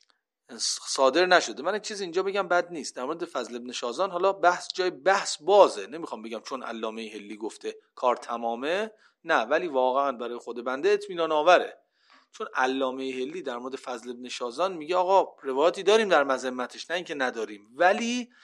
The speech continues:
میگه فضل ابن شازان مثل زراره است، میگه عجل از اینه که بخواد غمزی اصلاً متوجهش بشه. اینقدر این آدم میدرخشه در تشیع و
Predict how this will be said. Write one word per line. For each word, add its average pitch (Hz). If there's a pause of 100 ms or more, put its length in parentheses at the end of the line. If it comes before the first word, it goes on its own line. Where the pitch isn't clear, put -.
(300)
میگه 160
فضل 160
ابن 156
شازان 156
مثل 214
زراره 151
است، - (600)
میگه 165
عجل 208
از 170
اینه 156
که 156
بخواد 147
غمزی 139
اصلاً 135
متوجهش 107
بشه. -
اینقدر 190
این 127
آدم 117
میدرخشه 127
در 101
تشیع 107
و -